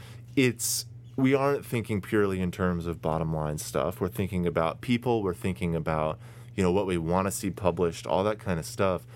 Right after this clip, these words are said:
And that means that, that means that we are gonna have to scrap a little bit more on a profit level. You know what I mean? Like, it does mean that things are not gonna be easy every single month. It means that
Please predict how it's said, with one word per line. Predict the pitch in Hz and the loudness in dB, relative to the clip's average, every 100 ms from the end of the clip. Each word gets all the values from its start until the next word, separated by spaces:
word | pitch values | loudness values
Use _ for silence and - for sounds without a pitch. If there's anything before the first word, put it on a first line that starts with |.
| - - - 110 | -18 -18 -4 0
And | 110 | 4
that | 117 139 - | 4 2 0
means | 110 107 101 101 107 - | 0 2 2 0 -4 -8
that, | - 95 90 92 - - - - - - - - - - - - - - - - - - - | -2 2 2 0 -6 -18 -18 -18 -18 -18 -18 -18 -18 -18 -18 -18 -18 -18 -18 -18 -18 -18 0
that | 127 139 | 4 6
means | 143 143 117 | 6 2 4
that | 117 117 | 2 2
we | 85 107 110 | 0 0 4
are | 104 | 4
gonna | 95 98 90 | 4 0 2
have | 90 87 | 0 0
to | 90 | -4
scrap | - 139 156 - - - - | -2 0 0 -4 -16 -14 -2
a | |
little | 87 82 78 | 0 0 -2
bit | 80 | -2
more | 78 76 65 - - | -2 -2 -4 -6 -2
on | 87 | 0
a | 87 | 0
profit | - 98 87 - | 2 2 2 0
level. | 76 73 - - - | -4 -4 -4 -8 -4
You | 98 | 0
know | 95 | 2
what | 90 | 2
I | 87 | 2
mean? | 87 92 | 0 0
Like, | 95 90 | 0 0
it | 98 | 2
does | 107 113 113 | 4 4 2
mean | 107 98 87 | 0 2 0
that | 85 - - - - | 0 -4 -12 -18 -4
things | 104 101 95 | 2 2 2
are | |
not | 92 92 | 2 0
gonna | 98 87 | 0 0
be | 92 | 0
easy | 82 98 92 76 | -2 -2 0 0
every | 80 85 | 0 -2
single | - 82 80 | 0 -2 0
month. | 73 76 - | -2 -2 -4
It | |
means | 60 92 104 101 | -2 0 0 0
that | 101 87 | 2 2